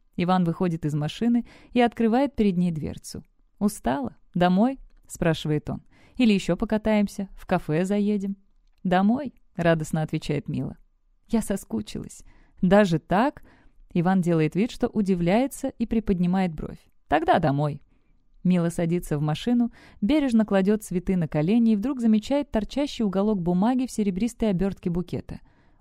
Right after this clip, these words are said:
«Ой, что это?» Она удивляется и тянет пальчиками за уголок, доставая бумажный конверт из упаковки.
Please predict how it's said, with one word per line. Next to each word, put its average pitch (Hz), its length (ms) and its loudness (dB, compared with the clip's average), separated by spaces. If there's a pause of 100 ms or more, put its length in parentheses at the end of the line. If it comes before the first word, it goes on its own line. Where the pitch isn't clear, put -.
«Ой, 196 240 2
что - 320 -4
это?» - 260 -4 (500)
Она 175 240 2
удивляется 170 600 -2
и 147 60 -2
тянет 170 320 -2
пальчиками 208 580 -2
за 160 120 -2
уголок, 156 460 -2 (280)
доставая 220 440 2
бумажный 202 440 2
конверт 175 520 -2
из 175 140 -2
упаковки. - 640 -8